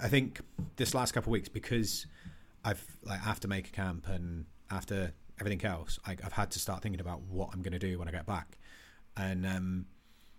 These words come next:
and as much as <laughs> everyone keeps messaging me like, "Why don't you just move out here?" Like, I've got the same problem if I live here as if I live back home. I still need to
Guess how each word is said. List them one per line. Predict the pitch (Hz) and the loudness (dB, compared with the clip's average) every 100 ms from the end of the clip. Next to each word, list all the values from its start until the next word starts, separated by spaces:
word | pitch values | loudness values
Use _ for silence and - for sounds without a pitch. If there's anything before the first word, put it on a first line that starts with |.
| - - - - - - - - - - - - | -20 -20 -20 -20 -20 -20 -20 -20 -20 -20 -12 2
and | 117 | 4
as | 104 | 6
much | 127 - - | 4 4 4
as | 98 - 139 | 12 12 12
<laughs> | 127 | 10
everyone | 131 117 | 8 8
keeps | 117 120 | 6 4
messaging | 123 - | 4 4
me | 104 | 4
like, | 110 113 | 4 6
"Why | 143 | 6
don't | 269 | 8
you | |
just | 320 220 | 8 8
move | 165 220 | 10 8
out | 196 175 139 | 8 8 8
here?" | 214 123 87 - - - - | 8 6 4 -6 -18 -16 -2
Like, | 123 - | 0 0
I've | - 127 | 2 10
got | 160 | 10
the | 123 | 12
same | - 151 147 | 10 8 8
problem | 175 147 | 4 6
if | 120 | 6
I | 127 | 8
live | 127 | 6
here | 120 139 120 | 8 8 8
as | 107 | 6
if | 113 | 6
I | 117 | 6
live | 113 | 6
back | 117 90 | 4 4
home. | 120 90 | 2 4
I | 95 | 2
still | - 120 | 6 6
need | 110 | 6
to | 95 | 4